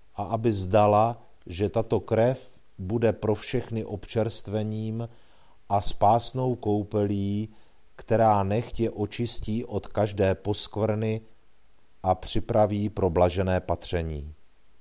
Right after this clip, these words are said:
Má lásko a mé všechno,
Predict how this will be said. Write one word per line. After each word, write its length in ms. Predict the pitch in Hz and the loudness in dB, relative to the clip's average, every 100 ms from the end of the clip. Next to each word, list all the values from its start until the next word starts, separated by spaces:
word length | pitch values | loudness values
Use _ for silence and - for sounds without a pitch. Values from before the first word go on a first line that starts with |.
| - - - - - - - - - - - - - - - - - - - - - - - - - - - - | -20 -20 -20 -20 -20 -20 -20 -20 -20 -20 -20 -20 -20 -20 -20 -20 -20 -20 -20 -20 -20 -20 -20 -20 -20 -20 -18 -4
Má 200 | 92 92 | 0 4
lásko 680 | 90 90 - - 101 101 - - - - - - - - - | 4 4 2 0 -2 -4 -6 -16 -20 -20 -20 -20 -20 -20 -6
a 80 | 92 | -2
mé 200 | 92 92 | 0 0
všechno, 540 | - 95 - 80 76 | 0 -2 -2 -6 -8